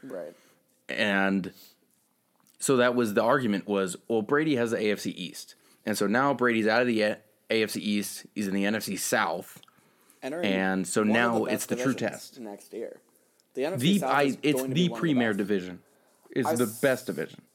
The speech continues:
Speaker 1: I think, I think that the N F C West might still be a little better, but the N F C South is definitely in top three, for sure.
Speaker 2: Oh, yeah. I mean, the, I mean, the N F C West, 'cause you have, uh, granted, the forty-niners, which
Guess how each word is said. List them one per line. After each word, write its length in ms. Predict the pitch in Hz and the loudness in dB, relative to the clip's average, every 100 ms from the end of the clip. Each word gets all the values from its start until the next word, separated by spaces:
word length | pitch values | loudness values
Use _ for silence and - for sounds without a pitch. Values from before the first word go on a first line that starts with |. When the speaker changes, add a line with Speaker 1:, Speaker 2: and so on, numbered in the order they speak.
| _ _ _ _ - | _ _ _ _ -4
Speaker 1:
I 100 | 165 | -4
think, 320 | 220 220 - | -4 -6 -6
I 100 | 156 | -6
think 220 | 151 160 151 | -4 -6 -8
that 160 | 143 | -8
the 140 | 139 113 | -6 -6
N 120 | 117 | -8
F 120 | 117 | -12
C 160 | - 117 | -12 -10
West 380 | 113 101 - | -10 -12 -16
might 240 | 104 104 - | -18 -20 -20
still 380 | - - 98 98 | -20 -16 -14 -10
be 80 | 110 | -8
a 60 | |
little 140 | 98 98 | -8 -8
better, 320 | 98 98 110 | -8 -8 -8
but 120 | 110 | -8
the 100 | 123 | -6
N 80 | 131 | -6
F 80 | 135 | -8
C 120 | 131 | -12
South 320 | - 107 95 | -10 -10 -10
is 140 | 110 - | -14 -12
definitely 800 | 120 98 110 107 69 67 65 - _ _ _ _ _ _ _ 135 | -12 -12 -14 -14 -14 -14 -14 -18 _ _ _ _ _ _ _ -20
in 80 | |
top 380 | 117 - 85 - | -18 -12 -12 -12
three, 260 | 67 - - _ _ - | -14 -14 -16 _ _ -16
for 120 | 104 | -16
sure. 300 | 104 - - _ | -14 -18 -18 _
Speaker 2:
Oh, 180 | 143 117 | 2 2
yeah. 260 | 117 135 78 | 2 2 2
I 120 | 104 | 2
mean, 240 | 113 113 | 2 2
the, 380 | 113 117 113 104 - | 2 2 2 0 -2
I 60 | 147 | 2
mean, 220 | 165 165 | 2 4
the 160 | 147 151 | 2 2
N 100 | 175 | 0
F 100 | 175 | 0
C 140 | 147 | -2
West, 480 | 113 110 101 98 - | 2 2 2 0 -2
'cause 160 | 110 101 | -2 0
you 80 | 101 | 2
have, 260 | 98 98 - | 0 0 -8
uh, 80 | 87 | -8
granted, 340 | 104 107 104 101 | -2 -2 0 -6
the 60 | |
forty-niners, 720 | - 117 113 104 98 98 98 101 | -4 0 0 0 0 -2 -4 -4
which 260 | 90 - | -6 -10